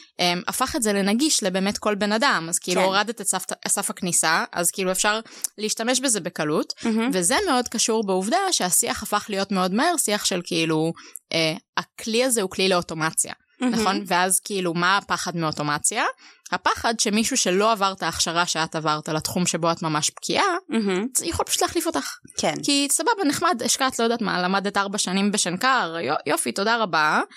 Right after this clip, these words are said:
Speaker 2: לא למדתי
Speaker 1: אה,
Speaker 2: ארבע שנים
Speaker 1: נכון,
Speaker 2: בשנקר.
Speaker 1: היא לא למדה ארבע שנים בשנקר.
Speaker 2: <laughs>
Speaker 1: תודה רבה, אנחנו לא צריכים אותך.
Speaker 2: מהמם.
Speaker 1: אז כאילו בעצם הקלות שימוש קשורה באופן ישיר לכמה קל להחליף אותך.
Speaker 2: מהמם.
Speaker 1: כי כאילו,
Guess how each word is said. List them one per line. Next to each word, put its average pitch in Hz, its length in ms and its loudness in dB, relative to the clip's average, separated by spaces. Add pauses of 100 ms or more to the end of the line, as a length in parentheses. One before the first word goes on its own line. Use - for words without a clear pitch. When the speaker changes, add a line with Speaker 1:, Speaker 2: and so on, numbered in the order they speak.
(200)
Speaker 2:
לא 180 100 4
למדתי 175 360 2
Speaker 1:
אה, 170 80 2
Speaker 2:
ארבע 170 160 -2
שנים 185 300 0
Speaker 1:
נכון, 190 200 0
Speaker 2:
בשנקר. 220 220 0
Speaker 1:
היא 277 100 4
לא 208 100 4
למדה 208 300 2
ארבע 202 200 0
שנים 196 280 2
בשנקר. 196 500 2 (240)
Speaker 2:
<laughs> - 240 -10
Speaker 1:
תודה 233 320 2
רבה, 214 160 2 (180)
אנחנו 311 200 -2
לא 320 80 4
צריכים - 300 0
אותך. 190 280 0 (120)
Speaker 2:
מהמם. 220 340 0 (100)
Speaker 1:
אז - 100 0
כאילו 262 260 0
בעצם 247 420 0
הקלות 208 480 -2
שימוש 277 520 0
קשורה 202 440 0
באופן 214 360 -2
ישיר 277 560 0 (360)
לכמה 190 360 0
קל 185 180 0
להחליף 175 400 0
אותך. - 240 -6 (180)
Speaker 2:
מהמם. 220 300 0
Speaker 1:
כי 202 140 2 (100)
כאילו, 214 200 2